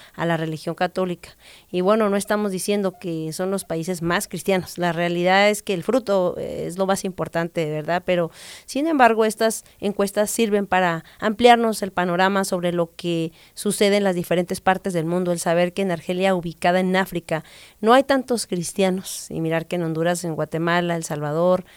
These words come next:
la mayoría se consideran cristianos. Bueno, Dios tiene sus planes para cada lugar, pero bienaventurada la nación cuyo Dios es Jehová. Honduras ha sido hasta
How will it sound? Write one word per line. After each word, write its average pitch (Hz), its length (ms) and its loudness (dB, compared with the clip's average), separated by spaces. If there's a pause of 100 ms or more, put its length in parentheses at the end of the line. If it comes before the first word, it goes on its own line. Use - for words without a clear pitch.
(140)
la 185 100 0
mayoría 196 540 4
se 175 180 -4
consideran 160 640 0
cristianos. 170 460 -4
Bueno, 220 280 -2 (400)
Dios 262 280 4
tiene 262 220 0
sus - 180 -8
planes 185 400 0
para 170 240 -4
cada 175 240 -2
lugar, 151 300 -8 (280)
pero 170 240 -2
bienaventurada 165 840 4
la 208 120 4
nación 220 560 2
cuyo 160 300 -4
Dios 160 340 0
es 190 140 -8
Jehová. 226 340 -4 (540)
Honduras 214 420 4
ha 220 60 0
sido 220 360 2
hasta 170 760 0